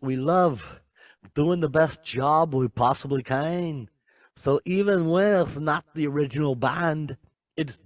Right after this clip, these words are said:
done with the authority and the belief that you need to deliver it. And <laughs> I, and I think that's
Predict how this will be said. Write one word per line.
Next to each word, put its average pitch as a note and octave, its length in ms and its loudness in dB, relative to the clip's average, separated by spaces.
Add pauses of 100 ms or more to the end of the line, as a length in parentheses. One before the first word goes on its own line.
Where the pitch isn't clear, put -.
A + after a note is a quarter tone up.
done D3+ 300 0
with C3 140 -2
the C3+ 240 -4
authority D#3 1200 0 (420)
and E3+ 200 -2
the E3 80 0
belief D#3 500 0
that C#3+ 220 2
you C#3+ 160 -2
need C#3+ 600 0
to A#2 100 -2
deliver B2+ 440 -2
it. A2+ 260 -2 (680)
And G#2+ 140 -4
<laughs> - 20 0
I, - 260 -6 (420)
and D3 180 0
I C#3+ 140 2
think D#3 540 -2 (540)
that's F3 360 -2